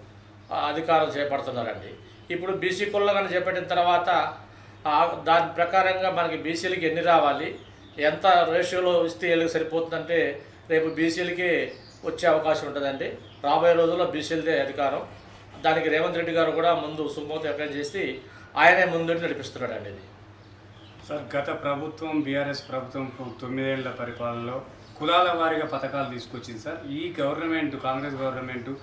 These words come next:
Speaker 2: అలానే కులాల వారీగా పథకాలు తీసుకొచ్చి న్యాయం చేస్తుందంటారా?
Speaker 1: కులాల వారీగా పథకాలంటే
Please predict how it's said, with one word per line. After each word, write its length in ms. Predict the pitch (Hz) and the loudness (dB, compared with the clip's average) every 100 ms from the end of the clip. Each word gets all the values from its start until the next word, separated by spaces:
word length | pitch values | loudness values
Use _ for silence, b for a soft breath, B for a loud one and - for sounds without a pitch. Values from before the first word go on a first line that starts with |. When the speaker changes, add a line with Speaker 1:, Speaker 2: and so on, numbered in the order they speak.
| B B - | B B -10
Speaker 2:
అలానే 340 | 117 135 143 | -6 -2 -2
కులాల 360 | 143 135 139 139 | -2 -4 -4 -2
వారీగా 320 | 131 131 123 | -2 -4 -6
పథకాలు 440 | 120 120 117 123 120 | -8 -8 -8 -8 -10
తీసుకొచ్చి 480 | 117 - 120 113 | -10 -12 -12 -12
న్యాయం 300 | 113 117 120 | -10 -8 -8
చేస్తుందంటారా? 600 | 113 110 117 110 104 104 - - - - - - - - - - - - - - - - - - - - - | -10 -12 -14 -14 -12 -14 -16 -20 -20 -20 -20 -20 -20 -20 -20 -20 -20 -20 -20 -20 -20 -20 -20 -20 -20 -12 -2
Speaker 1:
కులాల 400 | 160 196 214 208 | 4 6 6 4
వారీగా 440 | 190 190 190 185 | 4 2 4 4
పథకాలంటే 1000 | 175 165 175 175 170 165 170 151 135 131 | 4 2 2 4 4 4 2 2 0 -4